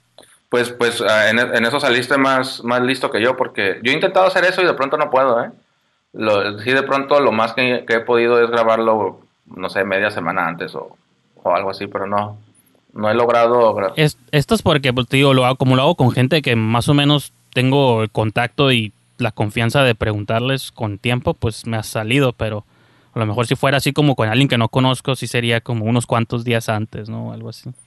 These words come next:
Speaker 1: Sí, pero así, así, así es como van saliendo los temas, es como muy natural. Y la verdad es que a veces,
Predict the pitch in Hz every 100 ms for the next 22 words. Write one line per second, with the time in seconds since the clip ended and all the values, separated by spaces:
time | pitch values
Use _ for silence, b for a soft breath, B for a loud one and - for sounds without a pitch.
0 | _ _ _ 180 214 208 180 165 180 165
1 | 147 160 160 156 156 165 190 165 143 143
2 | 160 156 156 127 - 131 135 131 135 147
3 | 127 110 110 113 120 120 117 127 127 107
4 | 113 131 - 131 131 127 127 156 170 190
5 | 185 180 196 196 -